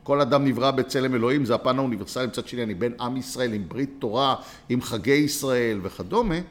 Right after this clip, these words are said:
מבחינתם, יסוד היסודות וקודש הקודשים,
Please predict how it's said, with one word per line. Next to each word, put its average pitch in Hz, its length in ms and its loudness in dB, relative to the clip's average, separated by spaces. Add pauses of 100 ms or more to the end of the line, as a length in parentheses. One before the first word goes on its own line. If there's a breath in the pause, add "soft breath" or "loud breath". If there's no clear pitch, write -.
(340 soft breath)
מבחינתם, 180 1040 4 (380 loud breath)
יסוד 143 500 6
היסודות 147 720 4 (120)
וקודש 233 520 4
הקודשים, 196 600 2